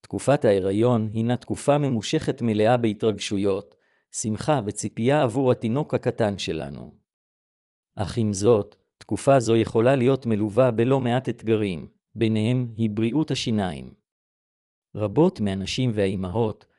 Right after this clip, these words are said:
זקוקות לגז צחוק כדי לנהל את החרדה שלהן בזמן טיפול שיניים. במאמר זה, נחקור את נושא טיפול שיניים תחת השפעת גז צחוק במהלך ההיריון ונעזור לך לקבל את ההחלטה המושכלת ביותר עבור עבורך.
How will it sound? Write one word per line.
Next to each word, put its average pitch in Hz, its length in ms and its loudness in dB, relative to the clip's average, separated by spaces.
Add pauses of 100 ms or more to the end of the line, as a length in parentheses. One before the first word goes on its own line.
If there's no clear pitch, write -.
(180)
זקוקות 147 500 2
לגז 123 400 2
צחוק - 560 0
כדי 117 260 2
לנהל 113 400 2
את 131 120 -2
החרדה 113 460 0
שלהן 104 500 -2
בזמן 127 400 -2
טיפול 143 360 -2
שיניים. 87 600 -4 (1000)
במאמר 101 580 0
זה, 107 300 0 (400)
נחקור 160 380 2
את 139 100 2
נושא 117 280 0
טיפול 143 400 -2
שיניים 120 480 0
תחת 131 360 -2
השפעת 131 460 -2
גז 117 280 2
צחוק - 380 -2
במהלך 104 500 0
ההיריון 107 520 0
ונעזור 107 520 0
לך 127 260 -2
לקבל 113 400 0
את - 120 -2
ההחלטה 110 460 0
המושכלת 143 680 -2
ביותר 117 500 0
עבור 117 340 0
עבורך. 104 340 -4